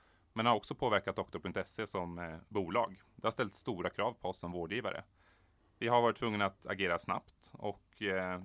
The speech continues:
som organisation för att kunna hjälpa patienter och medborgare med nya tjänster.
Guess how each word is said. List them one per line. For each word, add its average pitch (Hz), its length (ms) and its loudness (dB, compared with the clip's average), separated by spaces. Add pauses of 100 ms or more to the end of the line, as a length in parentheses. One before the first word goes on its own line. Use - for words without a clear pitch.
som 107 180 -4
organisation 95 680 -4 (200)
för 104 120 0
att 90 100 0
kunna 95 140 -4
hjälpa 90 260 -2
patienter 98 500 -8
och 90 100 -8 (200)
medborgare 92 680 -4
med 85 220 -6
nya 82 260 -8
tjänster. 95 420 -10